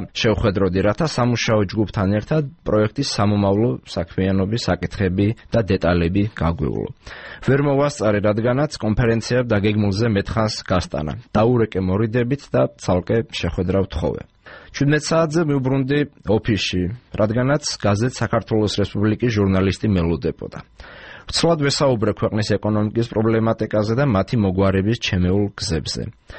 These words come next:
ამის შემდეგ კი კომპიუტერის გახსნა დავიწყე და ტელეფონმა დარეკა. ვინაიდან სასწრაფოდ გამოცხადება მთხოვეს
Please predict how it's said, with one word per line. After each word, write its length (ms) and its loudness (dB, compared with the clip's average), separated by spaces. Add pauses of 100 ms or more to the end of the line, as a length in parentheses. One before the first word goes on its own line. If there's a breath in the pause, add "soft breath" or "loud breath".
(100)
ამის 300 2
შემდეგ 360 0
კი 120 0
კომპიუტერის 640 0
გახსნა 440 -2
დავიწყე 500 0 (140)
და 160 0
ტელეფონმა 600 0
დარეკა. 420 -6 (640 loud breath)
ვინაიდან 540 2 (360)
სასწრაფოდ 580 -2
გამოცხადება 680 2
მთხოვეს 560 2